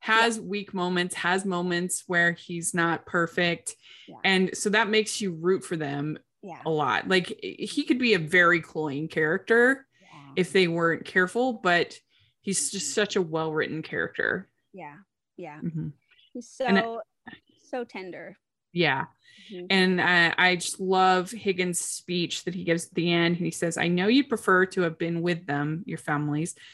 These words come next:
Speaker 1: but it was truly an honor to have you with us to share our traditions and help make a few new ones. To the family we're born with and to the family we make along the way."
Speaker 2: Aw.
Speaker 1: So great.
Speaker 2: So good. So good.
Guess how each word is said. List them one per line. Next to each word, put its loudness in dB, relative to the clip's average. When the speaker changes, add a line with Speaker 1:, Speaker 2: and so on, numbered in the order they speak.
Speaker 1:
but 4
it 8
was 4
truly 4
an 4
honor 2
to -6
have -2
you -2
with 0
us 2
to -6
share 2
our 4
traditions -4
and -4
help -4
make -2
a -6
few -4
new 0
ones. -4
To -4
the 2
family 4
we're 6
born 4
with 2
and -2
to -4
the -4
family 2
we 0
make -2
along -4
the -6
way." -6
Speaker 2:
Aw. -18
Speaker 1:
So -4
great. -8
Speaker 2:
So -10
good. -20
So -12
good. -14